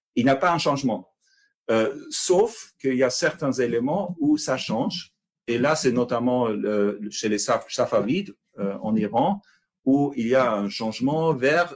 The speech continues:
le droit chiite ou décimain à partir du se-, seizième siècle.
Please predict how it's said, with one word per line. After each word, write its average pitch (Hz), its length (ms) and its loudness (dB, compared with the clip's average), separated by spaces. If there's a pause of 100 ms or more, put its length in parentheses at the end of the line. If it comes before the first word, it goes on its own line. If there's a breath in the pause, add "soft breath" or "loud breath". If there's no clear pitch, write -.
(140)
le 113 380 -6
droit 123 280 -2
chiite 127 440 -4
ou 123 140 0
décimain 120 600 -2 (340)
à 101 80 -6
partir 110 400 -4
du 107 320 0
se-, - 460 -10 (640)
seizième 135 460 2
siècle. - 320 -12